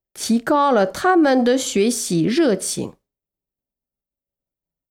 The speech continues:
一位二十岁的姑娘说，她每周只上三小时的汉语课，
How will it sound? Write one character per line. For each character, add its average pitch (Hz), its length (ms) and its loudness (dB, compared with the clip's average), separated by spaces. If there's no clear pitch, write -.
一 240 200 2
位 277 320 2
二 359 280 2
十 220 220 -2
岁 277 300 0
的 226 100 2
姑 294 300 0
娘 165 340 0
说， - 560 -4
她 349 260 2
每 190 260 4
周 240 520 0
只 190 260 0
上 240 340 0
三 370 380 2
小 208 340 0
时 254 320 -2
的 214 220 0
汉 311 260 0
语 165 80 0
课， - 540 -4